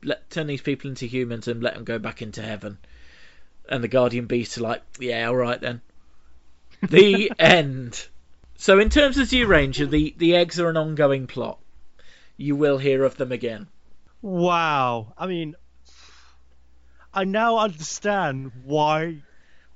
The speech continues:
Speaker 2: episode seven of the Power Rangers is so hectic and so
Speaker 1: Yeah.
Speaker 2: manic.
Speaker 1: 'Cause there's two episodes of Zyuranger cut together in the wrong order.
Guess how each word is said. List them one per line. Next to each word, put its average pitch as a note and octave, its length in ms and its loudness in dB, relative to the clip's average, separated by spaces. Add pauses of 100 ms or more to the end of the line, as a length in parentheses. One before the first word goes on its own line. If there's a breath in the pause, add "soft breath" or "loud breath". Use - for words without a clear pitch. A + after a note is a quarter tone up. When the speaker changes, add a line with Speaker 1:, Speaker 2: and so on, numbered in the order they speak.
(280)
Speaker 2:
episode D#3+ 360 -8
seven C#3 300 -4
of B2 80 -8
the B2 60 -10
Power B2+ 280 -2
Rangers B2+ 320 -6
is C3 120 -14
so D3+ 580 -2
hectic B2 720 -6 (240)
and B2+ 140 -8
so - 360 -2
Speaker 1:
Yeah. F3 300 6
Speaker 2:
manic. D3 380 0 (720 soft breath)
Speaker 1:
'Cause G3 200 -4
there's F#3+ 140 -8
two B3 280 6
episodes G3+ 460 4
of F#3+ 100 -2
Zyuranger D#3 580 -4
cut - 240 -4
together E3+ 380 0
in E3 100 -4
the D#3+ 80 0
wrong E3 280 -2
order. E3 440 -4